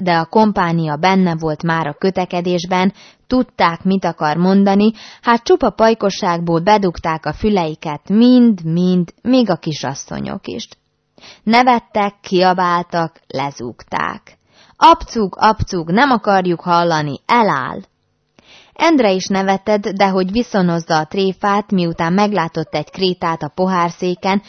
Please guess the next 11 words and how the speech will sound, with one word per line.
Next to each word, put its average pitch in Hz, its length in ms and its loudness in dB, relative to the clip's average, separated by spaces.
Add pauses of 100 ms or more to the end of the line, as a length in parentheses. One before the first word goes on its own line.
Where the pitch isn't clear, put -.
(220)
odaintette 202 920 0
a 160 160 -4
magykó 175 520 -2
inast, 180 500 -2
és - 280 -8
fölírta 185 520 0
a 139 140 -6
kék 233 240 -4
posztó 156 480 -6
dolmánya 170 600 -2
hátára 160 640 -2